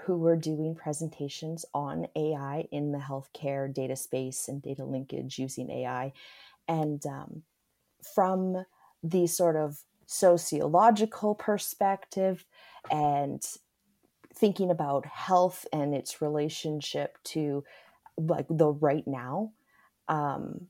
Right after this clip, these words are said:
even myself as a P H D at that time, I didn't go to those events. I didn't, I didn't go and watch those because it was so over my head,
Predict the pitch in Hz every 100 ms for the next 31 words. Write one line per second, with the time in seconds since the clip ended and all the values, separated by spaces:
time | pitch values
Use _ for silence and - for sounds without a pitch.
0 | _ - 175 160 160 147 147 - 143 151
1 | 147 - 139 139 135 139 135 135 131 127
2 | - - _ _ - 170 147 143 - -
3 | 147 135 135 - 143 135 135 - 143 185
4 | - 143 190 196 135 - - 78 78 -
5 | - 160 180 170 165 151 156 165 180 147
6 | 147 139 139 180 214 - - _ _ 151
7 | 151 139 160 165 165 185 175 165 151 -
8 | 165 151 - 143 147 143 131 - 160 156
9 | 143